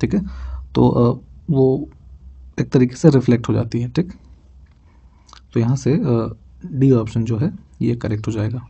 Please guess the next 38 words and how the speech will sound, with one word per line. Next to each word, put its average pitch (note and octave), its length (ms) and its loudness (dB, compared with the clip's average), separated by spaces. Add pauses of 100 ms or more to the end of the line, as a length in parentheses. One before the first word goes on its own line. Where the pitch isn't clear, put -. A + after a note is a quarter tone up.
(2000)
अगला C3+ 220 6
देखें, C#3+ 280 6
किसी D#3 240 2
व्यक्ति C3+ 360 4
का D3 120 4
पूरा C#3 360 4
प्रतिबिंब B2 500 4
देखने A2+ 300 0
के A2+ 100 0
लिए A#2+ 240 4
एक D3+ 80 -2
समतल B2+ 420 2
दर्पण A#2+ 320 0
की D3 140 2
न्यूनतम B2 500 6
ऊंचाई A#2 320 0
कितनी A#2 300 0
होनी A2+ 180 -2
चाहिए, G#2 260 -4
ठीक B2 180 -4
है। E3 80 2 (600)
तो - 60 -4
कोई C3+ 160 4
plane C#3 220 4
mirror C#3 240 8
है C3+ 120 4
अगर, B2+ 160 4
तो F#3+ 340 0
अगर C#3 160 2
किसी C#3+ 220 -4
व्यक्ति B2+ 340 -2
का C3+ 420 0
पूरा C3 300 4
image C3 280 4
उसमें B2 220 -6
देखना A2+ 260 -2
है A#2 60 0
उसको, A2+ 320 -6